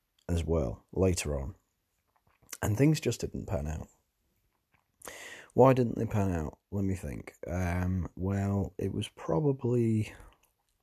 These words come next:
maybe Wednesday. No, probably Wednesday. Th-, hmm, I'm not sure.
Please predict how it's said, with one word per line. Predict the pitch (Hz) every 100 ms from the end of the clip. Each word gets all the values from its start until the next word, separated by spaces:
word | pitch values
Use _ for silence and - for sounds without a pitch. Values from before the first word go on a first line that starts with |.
| _ _ _ _ _ _ _ _ _ _ _ _ _ _ _ - -
maybe | 104 98 90
Wednesday. | 90 98 104 110 104 - - 120 - _ _ _ _ _ _ _ _ _ _ _ _ _ _ _ _
No, | - 120 143 143 127 110 -
probably | 135 165 165 147 139 127
Wednesday. | 123 131 131 131 123
Th-, | - - - - - - - 50 - - - - - - - 58 50 - - - -
hmm, | 151 131 98
I'm | 92 147
not | 175
sure. | - 113 87